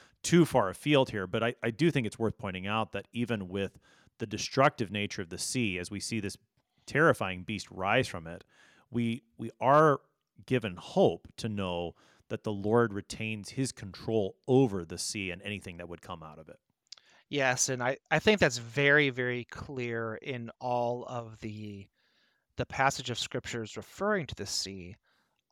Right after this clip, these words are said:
Speaker 2: All, near all of them that I can think of, in Genesis one, God is the one who organizes the chaos, and then God saves his people in the boat. Uh, what's the one, Isaiah fifty-seven, um,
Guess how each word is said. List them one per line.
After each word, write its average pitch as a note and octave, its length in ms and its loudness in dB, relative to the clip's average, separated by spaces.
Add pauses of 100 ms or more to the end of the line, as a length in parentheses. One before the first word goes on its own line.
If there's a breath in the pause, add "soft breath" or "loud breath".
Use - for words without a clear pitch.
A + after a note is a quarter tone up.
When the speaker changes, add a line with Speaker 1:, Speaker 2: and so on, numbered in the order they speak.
Speaker 2:
All, C#3 200 6 (200)
near F3+ 280 6
all D#3+ 300 6
of F3 100 2
them C#3 220 0
that A#2+ 80 0
I A#2+ 80 -2
can A#2+ 220 -8
think - 460 -8
of, G2+ 480 -12 (300 soft breath)
in C3+ 80 -10
Genesis C#3 560 -2
one, A#2+ 560 -6
God A#2+ 220 0
is A#2 120 -4
the A#2 120 -12
one A2+ 340 -8
who A#2 220 -10
organizes A#2 840 -6
the A2 100 -8
chaos, A2 760 -6
and G#2+ 120 -10
then G#2+ 280 -10
God A2+ 340 -6
saves A2+ 340 -2
his A2 140 -8
people A2+ 760 -10
in B2 200 -12
the A2 80 -8
boat. G#2+ 540 -6 (640 loud breath)
Uh, A2+ 380 -4 (720)
what's D3+ 260 4
the C#3 200 4
one, B2 360 -2 (100)
Isaiah C3+ 340 2
fifty-seven, A#2 1000 -6 (340)
um, G#2+ 380 -12